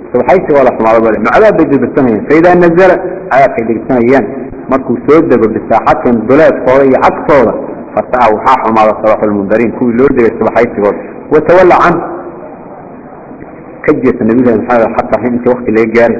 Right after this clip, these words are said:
وابصر وحا قد عارك فسوف جدا يبصرون يوم القيامة سبحانه وحان زهن سبحانه ربك رب جابن زهن رب العزة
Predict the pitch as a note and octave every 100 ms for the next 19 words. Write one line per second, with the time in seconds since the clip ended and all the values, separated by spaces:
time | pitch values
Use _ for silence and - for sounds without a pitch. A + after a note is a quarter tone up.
0 | - - - A#2 B2 - E3+ D3 - -
1 | C#3+ B2 G#2 B2 C3+ - - D3+ C3 B2
2 | B2+ B2 B2 A#2+ A#2+ A#2+ B2 A#2+ A#2+ A#2
3 | A2+ A2+ A#2+ - - - - A#2+ A2+ C3+
4 | D3 A#2+ A2+ C3 B2 A2+ G#2+ F#2+ - -
5 | - - - - - - - - A2+ -
6 | E3 D3 A2+ B2 A#2+ A2 B2+ A#2 A#2+ B2
7 | A2+ G#2+ G#2+ - - - - A#2+ A#2+ A#2+
8 | C3 A#2+